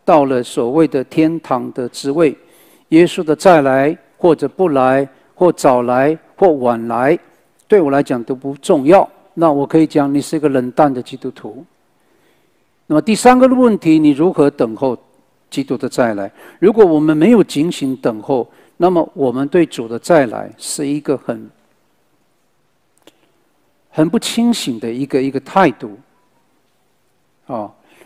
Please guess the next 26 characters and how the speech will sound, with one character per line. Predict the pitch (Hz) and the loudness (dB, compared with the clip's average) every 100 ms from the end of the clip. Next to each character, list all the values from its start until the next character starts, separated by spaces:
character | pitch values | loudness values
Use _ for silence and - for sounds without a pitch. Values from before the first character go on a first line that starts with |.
| _ _ _ _ - | _ _ _ _ -6
那 | |
亲 | 190 208 | -2 2
爱 | 208 | 2
的 | |
弟 | 214 | 2
兄 | 190 190 | 0 0
姐 | 180 143 | 2 0
妹， | 147 135 - _ _ - | 0 -4 -8 _ _ 4
耶 | 185 | 6
稣 | 233 - 233 | 6 2 -4
自 | - | -4
己 | 202 170 | -4 -2
说 | - 180 175 - _ _ | 2 0 0 -6 _ _
，“我 | 156 165 | 0 0
必 | 160 240 | 0 -2
快 | 208 - 240 | -2 4 6
来”， | 165 143 | 6 2
这 | 170 | -2
个 | 160 | -6
意 | - 196 | -4 -6
思 | - 139 | -6 -8
是 | 175 | -8
指 | - 131 | -8 -10
什 | 127 120 | -8 -6
么 | 123 | -2
呢？ | 156 190 | -2 -2